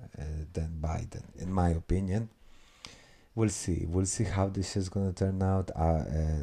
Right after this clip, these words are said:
we'll see how, because as far as I know, Trump has made some legal actions, and he's trying to dispute,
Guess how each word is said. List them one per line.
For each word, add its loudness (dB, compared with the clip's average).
we'll 2
see 2
how, 0
because -2
as -4
far -2
as -2
I 0
know, -2
Trump -4
has 0
made 2
some -2
legal 2
actions, 0
and -2
he's -2
trying 0
to -6
dispute, -2